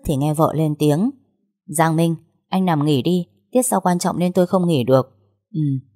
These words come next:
vậy tôi đi nhá." Tuyết San không thấy Giang Minh nói gì thì cô bước ra ngoài, nhưng chưa kịp bước ra khỏi cửa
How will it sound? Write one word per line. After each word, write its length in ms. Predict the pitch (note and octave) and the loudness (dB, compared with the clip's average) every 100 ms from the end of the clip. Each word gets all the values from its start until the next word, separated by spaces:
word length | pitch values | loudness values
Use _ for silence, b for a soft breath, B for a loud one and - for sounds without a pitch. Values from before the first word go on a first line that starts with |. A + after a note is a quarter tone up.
| _ - | _ -4
vậy 280 | E3 D3 C#3+ | 0 0 2
tôi 100 | E3 | 0
đi 160 | E3 | 2
nhá." 240 | D#3+ F#3+ A#3 - _ _ _ _ - | 0 0 -2 -6 _ _ _ _ -2
Tuyết 140 | A#3+ | -2
San 220 | - F#3+ | 0 -2
không 180 | D#3+ E3+ | 0 0
thấy 160 | E3 D#3 | 0 0
Giang 220 | G#3 F#3 | 0 -2
Minh 160 | E3+ E3 | -2 0
nói 180 | D3 | 0
gì 380 | F3 G3 C3+ A#2+ - | 0 0 0 -2 -4
thì 120 | C#3+ | 0
cô 160 | E3+ E3 | 2 2
bước 140 | B3+ | 2
ra 160 | - F#3+ | 0 -2
ngoài, 380 | E3+ D3 C3 B2 _ _ _ - | -2 -2 -2 -6 _ _ _ -6
nhưng 240 | G#3 A3 A3 | -2 0 2
chưa 140 | A#3+ A3 | 0 0
kịp 140 | - - | -2 0
bước 160 | C4+ | 0
ra 160 | - G#3 | 0 -4
khỏi 200 | - D3+ | 0 0
cửa 260 | - D3+ | 0 0